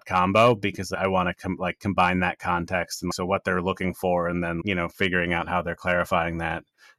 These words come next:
I feel like that's really useful data for the agency owner. Now, all of that has to be validated, but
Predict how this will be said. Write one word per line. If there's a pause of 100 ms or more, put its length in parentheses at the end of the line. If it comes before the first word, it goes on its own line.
(120)
I
feel
like
that's
really
useful
data
for
the
agency
owner. (420)
Now,
all
of
that
has
to
be
validated, (140)
but